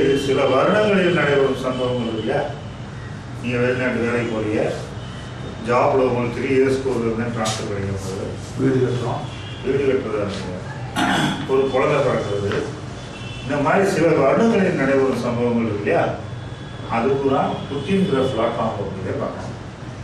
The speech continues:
Speaker 1: சில மாதங்கள்ல நடக்கிற விஷயங்கள் இருக்கு இல்லையா?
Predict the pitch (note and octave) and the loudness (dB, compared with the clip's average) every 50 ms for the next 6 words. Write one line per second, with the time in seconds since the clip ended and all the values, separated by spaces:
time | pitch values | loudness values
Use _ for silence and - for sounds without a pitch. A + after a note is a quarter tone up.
0 | - - - - - - - - - - - - - - - - - - E3 E3 | -12 -10 -10 -10 -10 -10 -10 -10 -10 -10 -10 -10 -10 -10 -10 -10 -6 -2 2 2
1 | E3+ E3 D#3+ - - - - G#3+ A3+ A3+ G3+ G3 F3+ E3+ D#3+ - - C#3 C#3 C3+ | 4 4 4 4 4 4 4 6 4 4 4 4 4 4 4 4 2 2 2 2
2 | C#3 C3+ B2+ A#2+ - C3+ C3 B2 B2 B2 A#2 A2+ G#2+ G#2 - - A2+ C3+ C3+ | 2 2 0 0 0 -2 -2 -2 -2 -2 -4 -2 -2 -4 -4 -2 0 0 0